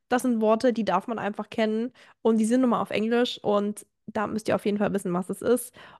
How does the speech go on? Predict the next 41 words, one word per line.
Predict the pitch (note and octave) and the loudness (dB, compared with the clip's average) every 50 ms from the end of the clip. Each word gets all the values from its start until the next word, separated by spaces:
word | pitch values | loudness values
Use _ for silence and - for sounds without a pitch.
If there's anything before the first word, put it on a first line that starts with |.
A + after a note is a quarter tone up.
| _ | _
Und | _ C4 C#4 C4 - - | _ 2 2 4 4 4
auch | G3+ G#3+ G#3+ G#3+ G#3+ A3 - _ _ _ _ _ _ _ _ | 6 6 6 6 4 0 -8 _ _ _ _ _ _ _ _
gerade | A#3 G#3+ A3 G#3+ A3+ A3+ A3 | -4 0 2 4 4 4 2
wie | A3+ G#3+ | 2 0
du | A3 G#3+ | 0 2
sagst, | A3 G3+ G3+ G#3 - - - | 2 2 0 0 -4 -8 -6
Mina, | A3 A3+ A3+ A3 A3+ A3+ - | -4 -2 -2 -2 -4 -4 -4
egal | - G#3+ - G#3+ G3+ A3 A#3+ - | -6 -4 -2 -2 -2 0 -2 -2
ob | - G#3+ A3 - | -2 -4 -4 -2
in | - G#3+ G#3 | -6 -4 -4
Deutschland, | G3+ G3 G#3 A3 G#3+ - - G#3+ G#3+ G#3 - | -4 -4 -4 -6 -6 -8 -6 -6 -6 -4 -4
natürlich | A3 G#3+ - - A#3+ A3+ - | -4 -4 -2 -2 -2 -2 -4
im | G#3+ - | -4 -2
Ausland | - G#3 G#3 - G#3+ G#3+ G#3 | -2 -2 -2 -2 -2 -2 0
sowieso, | - A#3 A3 A3+ G#3+ - G#3 G#3+ A#3 A#3+ - _ - _ _ _ | -2 -2 0 -2 0 2 2 2 2 0 -4 _ -20 _ _ _
aber | - A3 G#3 A3+ | -4 -2 -2 -2
gerade | A3 - G#3+ A#3+ B3+ A#3 | 0 2 0 2 2 0
auch | - G#3 | -2 -2
in | G#3+ G#3+ | -4 -4
Deutschland | G#3 G#3 G#3 G#3 - - A3 G#3+ G#3+ | -2 -2 -4 -4 -4 -6 -6 -4 -4
gibt's | - G#3+ - - - | -6 -8 -8 -8 -2
viele | - C#4 C4+ B3 | 0 2 2 2
Produktionen. | - A3+ G#3 G#3 - - - A3 G#3 G#3 A3 A#3 B3 - - - _ _ | 0 0 -2 -2 -4 -4 -2 0 2 2 2 0 -4 -10 -16 -20 _ _
Jetzt | - G#3 - | -6 -4 -4
auch | G#3 | 0
bei | - A#3+ A3+ | 0 2 2
meinem | A3 G#3+ G#3+ | 4 2 2
letzten | G#3+ A3 A3 - - A#3 | 2 0 -2 -2 -6 -2
Job | A3 G#3+ G3+ - | -2 -2 -4 -2
zum | - A3 | -6 -4
Beispiel, | G3+ F#3 F#3+ G3 - B3 | -2 0 -2 0 0 0
bei | G#3+ G#3 G3 | 0 2 0
der | F#3+ | 2
Make-up-Artist | F#3+ F#3+ G#3+ - A3+ G#3 G3+ - - - - | 0 0 -2 -2 -2 -4 -4 -6 -8 -10 -10
aus | G3+ - | -10 -6
Brasilien. | - G#3 G3 G3+ A3 A#3+ B3 A#3 G3+ G3 G#3+ B3 C#4+ - _ _ _ _ _ | 0 0 0 2 4 4 4 6 6 4 2 0 -2 -6 _ _ _ _ _
Und | - G#3+ A3 A3 | 0 0 2 2
wir | A3 F#3 | 0 2
haben | G3 G3+ G#3+ G3+ - | 0 -2 -4 -4 -4
eben | A3 A3+ A#3 | -6 -6 -4
do-, | - | -6